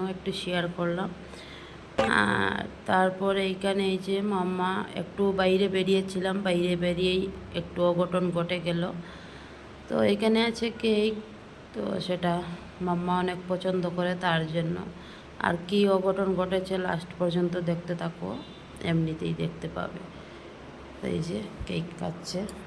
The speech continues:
কেক খেতে অনেক বেশি ভালোবাসে। আর এই যে এইখানে পপকর্ন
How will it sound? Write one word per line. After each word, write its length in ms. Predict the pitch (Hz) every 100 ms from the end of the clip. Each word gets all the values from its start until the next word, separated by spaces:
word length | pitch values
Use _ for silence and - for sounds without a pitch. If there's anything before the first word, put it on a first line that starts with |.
| - - - -
কেক 200 | - 175 175
খেতে 240 | 185 170 180
অনেক 220 | 180 180 180
বেশি 260 | 170 175
ভালোবাসে। 680 | 170 170 175 175 175 170 226 254 - - - - - - - - - - - - - 71 71 - - - - - - - - 185 - - 156 - - - - - - - 190
আর 200 | 170 170 165
এই 140 | 175 165
যে 160 | 185 180
এইখানে 420 | 175 180 180 180 190 240 - - - - - - - - -
পপকর্ন 500 | 180 175 - 185